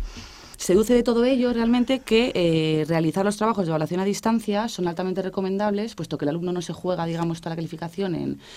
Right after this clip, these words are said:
en el examen final y puede obtener una formación progresiva,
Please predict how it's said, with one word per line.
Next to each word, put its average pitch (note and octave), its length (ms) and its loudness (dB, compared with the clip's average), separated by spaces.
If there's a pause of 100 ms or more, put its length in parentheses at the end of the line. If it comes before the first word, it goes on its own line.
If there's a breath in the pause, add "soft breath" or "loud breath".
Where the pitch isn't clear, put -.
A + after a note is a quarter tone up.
(180 loud breath)
en D#3 180 2
el D3+ 120 6
examen F#3 320 0
final G#3+ 520 2
y A#3 260 2 (260 loud breath)
puede G3 180 6
obtener G#3+ 480 2
una G#3 220 4
formación G#3 560 0
progresiva, A3 760 -2